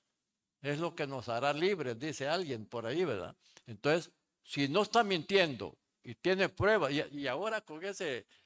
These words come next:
con ese juguetillo que uno anda, ¿verdad? Que se llama celular, hoy le puede tomar a uno hasta lo que está diciendo la señora, ¿va? O el señor,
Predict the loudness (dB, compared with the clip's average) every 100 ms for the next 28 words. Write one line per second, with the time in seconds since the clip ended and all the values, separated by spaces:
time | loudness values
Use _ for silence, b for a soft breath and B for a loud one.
0 | -12 -6 -2 2 2 4 4 4 4 4
1 | 4 2 0 4 4 4 4 0 2 2
2 | 0 -4 0 2 4 4 2 2 -2 -2
3 | 2 4 4 2 _ _ -20 -20 _ _
4 | -12 -10 -8 -6 -8 -2 0 0 2 2
5 | 6 8 8 6 4 2 2 2 0 -4
6 | -4 4 6 6 4 2 2 2 2 0
7 | -2 4 4 6 4 4 0 0 -2 -2
8 | -2 0 0 0